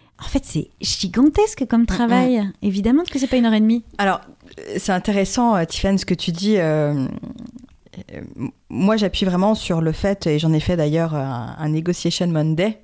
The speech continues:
Speaker 2: hein, parce que je, tous les ma-, lundis, je donne un tips de négociation sur mon compte Instagram. Euh, J'ai fait un Negotiation Monday là-dessus,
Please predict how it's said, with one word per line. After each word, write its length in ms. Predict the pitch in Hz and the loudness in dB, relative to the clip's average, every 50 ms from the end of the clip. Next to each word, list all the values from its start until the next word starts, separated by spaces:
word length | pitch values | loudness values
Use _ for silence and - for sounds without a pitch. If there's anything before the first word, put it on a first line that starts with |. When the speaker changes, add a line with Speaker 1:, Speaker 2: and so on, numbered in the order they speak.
| _ _ | _ _
Speaker 2:
hein, 220 | - 175 196 233 233 - | -4 -2 -2 -2 -4 -6
parce 140 | 170 151 - | -8 -10 -4
que 120 | - 160 | -4 -2
je, 160 | 147 151 147 | 0 0 -2
tous 160 | 143 147 - 170 | -2 -2 -2 0
les 120 | 160 160 | 0 2
ma-, 160 | 156 151 151 - 170 | 2 0 0 0 0
lundis, 280 | 165 165 165 175 170 180 | 0 2 2 2 0 -2
je 60 | 175 | -2
donne 240 | 165 165 160 156 151 - - - - - | 0 0 0 -2 -2 -6 -12 -18 -8 -4
un 80 | 170 170 | -4 -4
tips 220 | - - 202 180 | -2 -2 -4 -2
de 100 | 165 175 | 0 0
négociation 580 | 170 165 156 170 160 - - 160 - - 196 185 | 0 2 0 0 -2 0 -2 -4 -2 -2 -2 -2
sur 140 | - - | -2 -2
mon 80 | 160 160 | -2 -2
compte 200 | - 175 165 - | -2 -4 -4 -4
Instagram. 520 | 160 - - 147 143 165 175 208 240 233 - - - - - - - - - - - _ - | -6 -4 -4 -6 -4 -2 0 0 0 -2 -4 -8 -16 -18 -18 -16 -18 -18 -20 -20 -18 _ -2
Euh, 760 | 175 180 175 170 165 165 165 165 160 160 147 143 - - - - - - - _ _ _ _ _ _ _ _ _ _ _ _ _ _ _ _ | 0 2 2 2 2 2 2 0 0 0 0 -2 -4 -4 -6 -10 -12 -14 -16 _ _ _ _ _ _ _ _ _ _ _ _ _ _ _ _
J'ai 120 | 180 175 | -4 -2
fait 100 | 160 - 220 | 0 2 2
un 40 | 220 | 2
Negotiation 500 | 208 180 175 180 - 196 175 - - 196 | 2 2 0 0 0 0 0 0 2 2
Monday 280 | 185 175 180 175 185 | 2 2 2 2 2
là-dessus, 500 | 170 143 147 - - - 226 240 254 247 | 0 0 -2 -4 -2 0 2 2 2 2